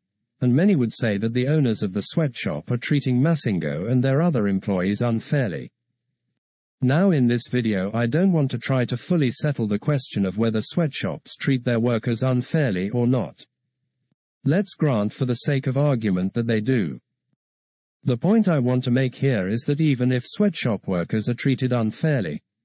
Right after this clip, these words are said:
there are three points to be made in defense of sweatshops. First, it's important to remember that the exchange between the worker and her employer is mutually beneficial, even when it's unfair.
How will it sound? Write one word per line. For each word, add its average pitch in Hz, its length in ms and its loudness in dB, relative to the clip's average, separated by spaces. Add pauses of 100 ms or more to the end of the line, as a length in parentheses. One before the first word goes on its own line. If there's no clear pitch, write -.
(120)
there 139 140 2
are 131 60 2
three 208 280 2
points 135 440 -2
to 123 80 0
be 120 120 2
made 117 260 2
in 113 120 2
defense 117 480 -2
of 117 100 -2
sweatshops. - 800 -4 (1300)
First, 139 580 -2 (260)
it's 139 200 -2
important 143 520 2
to 127 80 -2
remember 123 460 2
that 101 160 -2
the 127 100 2
exchange 131 600 0
between 117 340 0
the 104 80 0
worker 113 520 0
and 92 120 -2
her 107 160 0
employer 104 560 0
is 127 180 -4
mutually 135 500 2
beneficial, 117 680 -2 (360)
even 120 320 2
when 104 160 2
it's 104 160 -2
unfair. 110 600 -2